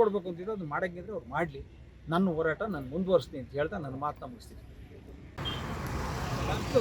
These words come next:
ಕನ್ಸು ಮಾತುಗಳು ಇಲ್ಲಿ ಕನ್ಸ್ಬೇಕು, ಇಲ್ಲ ಕೆಲಸ ನಿಲ್ಸಿ. ಸರಿ,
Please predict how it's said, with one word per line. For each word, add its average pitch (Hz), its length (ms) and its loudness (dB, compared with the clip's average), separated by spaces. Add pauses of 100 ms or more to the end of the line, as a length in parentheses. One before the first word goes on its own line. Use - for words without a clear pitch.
ಕನ್ಸು - 260 2 (120)
ಮಾತುಗಳು 214 400 2
ಇಲ್ಲಿ 185 220 -2
ಕನ್ಸ್ಬೇಕು, 180 400 -2 (160)
ಇಲ್ಲ 190 100 2 (120)
ಕೆಲಸ 185 140 4 (120)
ನಿಲ್ಸಿ. - 180 -4 (1900)
ಸರಿ, 220 200 6